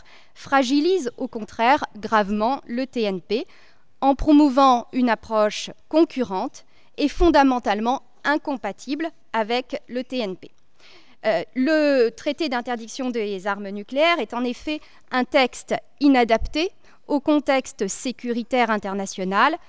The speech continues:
caractérisé par des tensions croissantes, une logique de compétition renforcée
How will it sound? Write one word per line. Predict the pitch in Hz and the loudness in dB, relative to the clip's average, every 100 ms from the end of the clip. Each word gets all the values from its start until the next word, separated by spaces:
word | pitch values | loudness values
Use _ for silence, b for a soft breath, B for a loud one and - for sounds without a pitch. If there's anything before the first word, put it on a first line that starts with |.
| b b - | b b -6
caractérisé | - 269 254 - 269 262 262 269 | 2 4 4 2 0 0 2 0
par | 262 220 190 | -2 -4 -6
des | 196 | -8
tensions | 214 196 - 214 185 | -6 -8 -8 -8 -8
croissantes, | - 240 233 - 269 359 - - b b b | -4 -2 -2 -2 -2 -4 -8 -20 b b b
une | - 294 | 4 6
logique | 294 302 294 214 | 8 6 4 0
de | 220 | -4
compétition | - 349 349 370 339 320 - 349 | -2 2 2 2 0 -2 2 2
renforcée | 302 285 262 240 - 233 | 4 2 0 -4 -4 -6